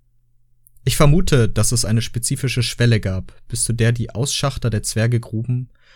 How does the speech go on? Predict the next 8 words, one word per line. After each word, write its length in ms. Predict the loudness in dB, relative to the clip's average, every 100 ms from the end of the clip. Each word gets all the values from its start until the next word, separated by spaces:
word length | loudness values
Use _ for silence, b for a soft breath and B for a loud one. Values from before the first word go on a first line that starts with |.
| -10
bevor 300 | -6 0 2
sie 120 | 2
mit 140 | 0 0
der 100 | 0
Errichtung 520 | 2 0 0 -2 -2
wichtiger 360 | -6 -4 -2 0
Bauwerke 420 | 2 2 2 0
begannen. 540 | 0 0 0 -2 -6